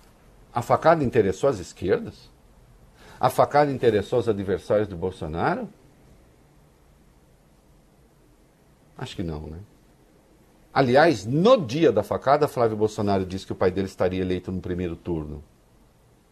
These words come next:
Segundo o empresário Paulo Marinho, no hospital, Bolsonaro depois lhe disse que a facada, é, garantia a eleição.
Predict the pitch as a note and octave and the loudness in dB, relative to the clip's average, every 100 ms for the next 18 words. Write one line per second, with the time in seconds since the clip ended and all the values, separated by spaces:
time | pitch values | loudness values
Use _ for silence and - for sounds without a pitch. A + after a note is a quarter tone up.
0 | _ _ _ - D#3 B2 D#3+ C#3 B2+ B2+ | _ _ _ 2 2 4 4 4 4 4
1 | A#2+ C3 A#2+ - C3 B2 A#2+ A2+ A2+ F3 | 6 4 4 4 6 6 4 2 2 2
2 | G3+ D#3 G#3+ - D#3 - E3 F#3+ B2+ A#2+ | 2 2 2 0 -4 4 6 6 4 -2
3 | A#2+ A#2+ A2+ G#2+ G#2+ A#2 G2+ G2+ G2 - | -2 0 0 0 0 0 0 -2 -4 -4
4 | A2 - G#2 - G2+ F2 E2 D#2 _ _ | -4 0 -2 2 2 2 -4 -8 _ _
5 | _ _ _ G2 F#2+ F#2 G#2+ G#2 F#2+ - | _ _ _ 0 2 2 2 2 0 -2
6 | G2 F2+ F2 - E2+ D#2 | -2 -2 -6 -8 -8 -8